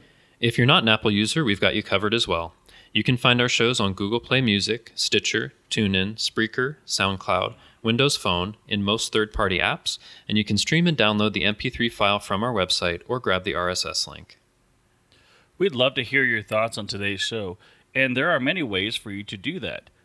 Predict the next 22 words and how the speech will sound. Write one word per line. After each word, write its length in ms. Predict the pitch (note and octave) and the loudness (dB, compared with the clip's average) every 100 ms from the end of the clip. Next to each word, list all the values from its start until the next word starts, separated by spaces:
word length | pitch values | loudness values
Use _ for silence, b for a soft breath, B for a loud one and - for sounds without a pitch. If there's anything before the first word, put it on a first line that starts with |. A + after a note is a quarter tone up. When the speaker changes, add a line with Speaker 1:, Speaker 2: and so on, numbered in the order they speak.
| - | -8
Speaker 2:
The 80 | G2 | 0
best 260 | F3 - | 2 0
place 320 | B2 G2+ G#2+ | -2 -2 -2
is 120 | A2 A#2 | -6 -8
to 120 | B2+ | -8
join 320 | G#2 F#2 G2 | -8 -8 -6
the 100 | A2+ | -8
larger 300 | F#2 F2+ A2+ | -8 -10 -10
conversation 800 | - G2+ G#2+ F2+ F#2+ E2+ G2 A2 - | -10 -8 -6 -6 -6 -8 -10 -14 -14
is 240 | G2 G2 | -10 -8
the, 160 | - D3+ _ _ _ _ _ b b b _ _ _ | -8 -10 _ _ _ _ _ b b b _ _ _
is 180 | C3 A#2 | -6 -4
to 100 | C3 | -4
join 300 | A#2 B2+ C3 | -2 2 2
the 80 | D#3 | 2
lar-, 280 | B2+ B2 C3+ | 4 4 4
larger 340 | B2 A#2 C#3 | 2 0 0
conversation 640 | D#3+ A#2 A#2+ A#2+ G2 F2 G#2+ | -6 -4 -4 -6 -10 -10 -12
on 180 | F#2+ G2 | -12 -10
the 60 | |
Babel 280 | A2+ F3 D#3+ | -2 0 0
Conference, 540 | - G#2 F2+ D#2 - | -4 -4 -6 -12 -14